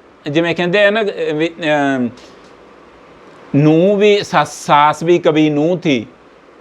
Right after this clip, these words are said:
ਵੀ ਇਹਦਾ ਮਤਲਬ ਹੈ ਕਿ ਜਦੋਂ ਉਹ ਉਮਰ ਵੱਡੀ ਹੋਵੇਗੀ ਉਸਦੀ, ਤਾਂ ਉਹ ਫਿਰ ਉਹਨਾਂ ਕਦਰਾਂ ਕੀਮਤਾਂ ਦੇ ਵਿੱਚ, ਸਮਾਜਿਕ ਕਦਰਾਂ ਕੀਮਤਾਂ ਦੇ ਜਾਲ ਦੇ ਵਿੱਚ, ਚੰਗਲ ਦੇ ਵਿੱਚ, ਸ਼ਿਕੰਜੇ ਦੇ ਵਿੱਚ ਫਸ ਜਾਵੇਗੀ। ਵੀ ਉਮਰ ਦੇ ਨਾਲ ਅਜਿਹਾ ਹੁੰਦਾ ਹੈ, ਵੀ ਉਮਰ ਦੇ ਨਾਲ ਵਿਅਕਤੀ ਬਦਲ ਜਾਂਦਾ ਹੈ ਤੇ ਸਮਾਜ ਦਾ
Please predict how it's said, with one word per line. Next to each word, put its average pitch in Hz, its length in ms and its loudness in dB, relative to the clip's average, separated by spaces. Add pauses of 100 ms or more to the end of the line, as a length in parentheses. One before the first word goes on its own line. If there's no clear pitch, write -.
ਵੀ 170 100 2
ਇਹਦਾ 175 220 4
ਮਤਲਬ 190 200 2
ਹੈ 180 120 4
ਕਿ 202 140 2
ਜਦੋਂ 175 240 0
ਉਹ 185 360 0
ਉਮਰ 165 340 0
ਵੱਡੀ 160 360 0
ਹੋਵੇਗੀ 160 400 0
ਉਸਦੀ, 170 260 0
ਤਾਂ 185 120 -2
ਉਹ 180 300 0
ਫਿਰ 190 220 0
ਉਹਨਾਂ 196 340 0
ਕਦਰਾਂ 165 300 0
ਕੀਮਤਾਂ 135 440 -2
ਦੇ 131 100 -2
ਵਿੱਚ, 135 180 -2
ਸਮਾਜਿਕ 127 440 -2
ਕਦਰਾਂ 123 360 -4
ਕੀਮਤਾਂ 120 460 -4
ਦੇ 123 140 0
ਜਾਲ 113 380 0
ਦੇ 117 100 -2
ਵਿੱਚ, 110 140 -8
ਚੰਗਲ 120 420 -2
ਦੇ 120 100 -2
ਵਿੱਚ, 117 160 -4
ਸ਼ਿਕੰਜੇ 117 460 -2
ਦੇ 113 160 0
ਵਿੱਚ 113 260 -4 (240)
ਫਸ 139 220 2
ਜਾਵੇਗੀ। 95 420 -2 (1120)
ਵੀ 180 120 2 (100)
ਉਮਰ 185 300 4
ਦੇ 196 220 2
ਨਾਲ 147 300 2
ਅਜਿਹਾ 135 340 0
ਹੁੰਦਾ 110 260 -6
ਹੈ, 104 140 -6
ਵੀ 143 100 -2
ਉਮਰ 170 280 -2
ਦੇ 175 200 0
ਨਾਲ 147 220 0
ਵਿਅਕਤੀ 147 340 0
ਬਦਲ 127 340 0
ਜਾਂਦਾ 135 240 -2
ਹੈ 139 80 -2
ਤੇ 165 120 -4
ਸਮਾਜ 127 380 -2
ਦਾ 127 180 0